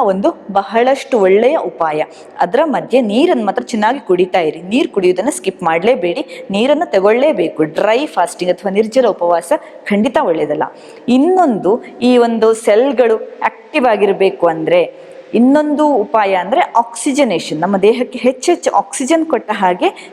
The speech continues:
ನೀವು ಯಂಗ್ ಆಗಿ ಕಾಣುವಂತಹ ಚಾನ್ಸ್ ಜಾಸ್ತಿ. ಆಕ್ಸಿಜನೇಷನ್ ಹೇಗೆ ಬರುವಂಥದ್ದು? ಈಗ ಸ್ಟ್ರೆಸ್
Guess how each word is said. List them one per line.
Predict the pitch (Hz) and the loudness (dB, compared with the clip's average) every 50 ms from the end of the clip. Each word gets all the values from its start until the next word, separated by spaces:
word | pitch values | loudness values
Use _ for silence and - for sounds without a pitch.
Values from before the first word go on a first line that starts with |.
| - | -2
ನೀವು | 220 214 208 233 359 453 - - - - - - | 0 0 2 2 0 0 -2 -6 -20 -20 -6 0
ಯಂಗ್ | 226 254 269 285 294 254 | 2 2 2 2 2 2
ಆಗಿ | 240 214 196 190 | 2 2 0 -2
ಕಾಣುವಂತಹ | - 214 190 190 190 190 180 180 - - 170 220 277 339 349 330 - | -2 -2 -2 0 0 -2 -2 -2 -4 -8 -4 -2 0 0 -2 -2 -6
ಚಾನ್ಸ್ | - - 190 170 180 - - 220 | -4 -2 -2 -2 -4 -6 -8 -4
ಜಾಸ್ತಿ. | 190 190 160 135 - - - - 160 - - - - - - | 0 0 0 0 -2 -6 -6 -6 -6 -6 -6 -12 -12 -6 -4
ಆಕ್ಸಿಜನೇಷನ್ | 262 277 - - - 302 359 349 320 320 320 - 330 311 269 | -4 -4 -4 -4 0 0 2 2 2 0 0 0 -2 0 2
ಹೇಗೆ | 254 247 254 247 269 | 4 4 4 4 2
ಬರುವಂಥದ್ದು? | 233 220 226 214 202 196 190 190 - - 185 180 185 196 202 - - - - - | 0 0 0 0 0 -2 -2 -4 -4 -4 -4 -2 0 -2 -2 -2 -6 -14 -6 -2
ಈಗ | 170 190 196 220 240 285 - - - - | 0 0 2 2 0 -2 -2 -6 -12 -8
ಸ್ಟ್ರೆಸ್ | - - - - 269 294 339 339 - - - | -8 -8 -6 -2 0 0 0 0 -2 -8 -14